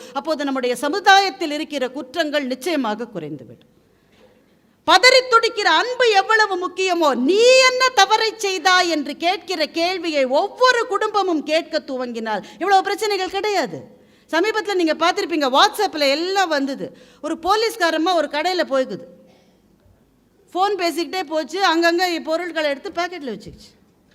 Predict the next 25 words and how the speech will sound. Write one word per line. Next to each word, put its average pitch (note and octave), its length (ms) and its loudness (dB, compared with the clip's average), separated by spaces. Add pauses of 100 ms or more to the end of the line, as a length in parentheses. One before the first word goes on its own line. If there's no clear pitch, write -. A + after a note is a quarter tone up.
(800)
சி A4+ 200 0
சி A4 100 0
டி F4 160 -4
வி - 20 -4
கேமரால D4+ 400 -4
அதை D#4+ 220 -4
பிடிச்சிட்டாங்க. G#3+ 480 -12 (720)
அந்த F4 180 -2
அம்மா G4 240 2
வந்து F4+ 340 0
கவுண்டருக்கு E4+ 440 -2
வந்த C#4+ 260 -2
உடனே D4 200 -2
அவ G4 240 0
பொ-, F#4+ 220 -8
அவன் F4+ 260 -6 (200)
பொறுமையா G4+ 380 -6
தான் G#3+ 220 -14
சொல்றான், C3+ 300 -14 (180)
"நீங்க C#4+ 220 -8
பொருட்களை C4 460 -8
எடுத்து A3+ 220 -14
தான் A#3 120 -12
நாங்க F3 240 -10
பார்த்துட்டோம், - 600 -14